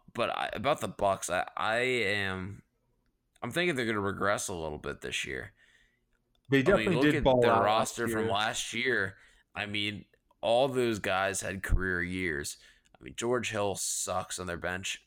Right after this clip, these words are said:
Speaker 1: Eric Bledsoe isn't very good, um,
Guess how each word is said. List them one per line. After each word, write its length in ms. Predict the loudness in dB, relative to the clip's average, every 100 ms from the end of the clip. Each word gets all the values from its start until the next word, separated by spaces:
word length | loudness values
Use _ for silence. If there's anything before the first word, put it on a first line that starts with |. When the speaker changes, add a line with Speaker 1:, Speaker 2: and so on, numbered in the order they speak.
| -2
Speaker 1:
Eric 300 | 0 0 -2
Bledsoe 560 | -2 -2 -4 -4 -4
isn't 280 | -4 -6 -6
very 280 | -4 -4 -6
good, 380 | -6 -6 -6 -10 _ _ _ _ _ -12
um, 400 | -8 -8 -10